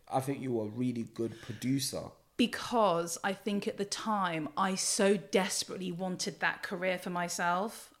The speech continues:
Speaker 2: I would have done anything to get to it. You know, obviously I then embarked on a ten-year photography career, and that, and, you know, that was, that's been amazing. But I think I was a little bit,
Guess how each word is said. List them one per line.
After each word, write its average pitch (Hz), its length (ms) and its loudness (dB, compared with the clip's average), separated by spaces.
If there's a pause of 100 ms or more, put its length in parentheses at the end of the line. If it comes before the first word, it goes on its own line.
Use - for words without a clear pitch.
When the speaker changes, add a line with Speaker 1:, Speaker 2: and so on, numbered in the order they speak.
(100)
Speaker 2:
I 190 220 4
would 175 200 0
have 180 120 -2
done 175 380 0 (160)
anything 180 540 0
to 175 100 -8
get 170 280 -4
to 175 140 -4
it. 110 220 -6 (340)
You 254 140 6
know, 202 160 6
obviously 214 360 2
I 190 100 8
then 185 160 4
embarked 185 480 2
on 180 100 0
a 180 60 2
ten-year 180 540 0
photography 226 480 2
career, 165 280 -2
and 165 100 -2
that, - 200 -4
and, 170 280 -4
you 180 100 -4
know, 165 160 0
that 185 220 -2
was, 175 260 -6
that's - 180 -4
been 190 120 0
amazing. 190 720 0 (560)
But 196 160 6
I 190 120 6
think 208 680 -2 (120)
I 185 180 0
was 180 180 0
a 180 60 2
little 202 420 2
bit, - 720 2